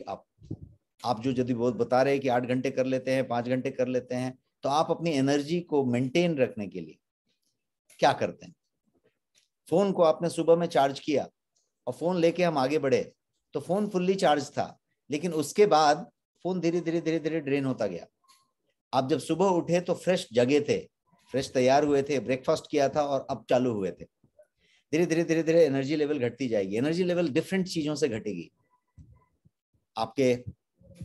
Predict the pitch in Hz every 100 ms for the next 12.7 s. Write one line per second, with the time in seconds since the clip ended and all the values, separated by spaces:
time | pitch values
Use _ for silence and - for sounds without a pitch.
0 | - _ - 135 123 147 151 170 170 165
1 | 160 160 165 143 110 120 147 156 131 127
2 | 147 151 156 175 _ _ _ _ _ _
3 | 120 - 135 160 160 160 151 160 160 160
4 | 160 170 - _ _ _ - 110 147 190
5 | 196 151 135 143 110 120 156 151 139 143
6 | 151 156 _ _ _ _ _ _ _ _
7 | _ 117 - 139 151 175 175 160 131 -
8 | _ _ _ 127 156 175 165 156 151 139
9 | _ _ - 139 151 180 175 170 160 -
10 | _ _ _ _ _ _ - 135 170 165
11 | 160 175 170 180 180 170 160 170 165 165
12 | 151 143 151 165 160 156